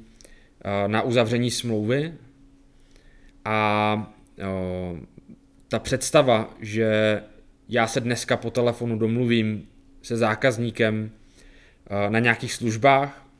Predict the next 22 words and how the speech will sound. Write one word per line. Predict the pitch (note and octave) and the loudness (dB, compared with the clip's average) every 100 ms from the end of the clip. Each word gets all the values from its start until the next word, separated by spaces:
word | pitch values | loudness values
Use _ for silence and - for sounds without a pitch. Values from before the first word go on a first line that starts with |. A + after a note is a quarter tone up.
| - | -10
ještě | G#2+ B2+ | -6 -2
dneska | A#2+ A#2 - A#2 | -2 -2 0 0
mu, | A2+ A2 G#2+ | 0 0 -2
eh, | - - - - - - - G#2 | -6 -20 -20 -20 -20 -14 -6 -4
pošlu | A#2+ A2+ B2 | -4 -4 -4
smlouvu, | - A#2+ B2 B2 A#2+ | -4 0 2 2 2
on | A#2 | 2
ji | A2+ | 0
digitálně | A#2 A2+ A#2 A2+ A2+ | 0 0 2 2 0
podepíše | A2+ A2+ A2+ A#2+ A2+ B2+ | 0 0 0 -2 -2 0
a | A2 | 0
zítra | G#2 G#2+ | 0 0
můžeme | A2+ A2 A2+ A#2 | 0 0 -2 0
začít | A2+ A2+ A#2 | 0 -2 0
realizovat, | G#2+ G#2+ A2+ A#2 A#2 A#2 A#2 - - - - _ | 2 4 4 2 2 2 0 -14 -20 -20 -20 _
tak | - G2+ - | -4 -4 0
ta | B2 A2+ A2+ A2 - | 4 6 6 4 -4
strašně | - - A#2 - B2 | -4 -2 -2 0 -2
moc, | A#2 A2+ A2 - - | 0 0 -2 -4 -2
eh, | A2 A2 G#2+ | -2 -2 -2
usnadňuje, | - D3 - - C#3+ B2+ A#2+ A2 G#2+ G#2 G2+ - | -6 -6 -4 0 0 0 2 4 4 2 -2 -8
mm, | - G2+ F#2 - - | -12 -12 -12 -14 -16